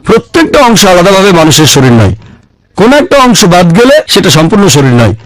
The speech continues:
যদি বলেন তেত্রিশ কোটি দেবদেবতা এসেছে এক পরমাত্মা থেকে, তাহলে ব্যাপারটা এরকম যেন ঈশ্বরের তেত্রিশ কোটি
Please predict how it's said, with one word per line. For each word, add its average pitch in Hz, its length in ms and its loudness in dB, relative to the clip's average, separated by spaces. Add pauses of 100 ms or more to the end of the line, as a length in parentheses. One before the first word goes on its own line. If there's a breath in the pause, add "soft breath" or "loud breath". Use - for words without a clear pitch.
(200 soft breath)
যদি 226 200 0
বলেন 254 440 0 (220)
তেত্রিশ 247 560 -2
কোটি 190 600 0 (1000)
দেবদেবতা 180 500 0
এসেছে 185 300 -2
এক 160 200 0
পরমাত্মা 151 420 0
থেকে, 233 300 0
তাহলে 196 260 0
ব্যাপারটা 165 340 0
এরকম 262 360 0
যেন 185 400 2
ঈশ্বরের 165 340 0
তেত্রিশ 160 460 -2
কোটি 147 420 0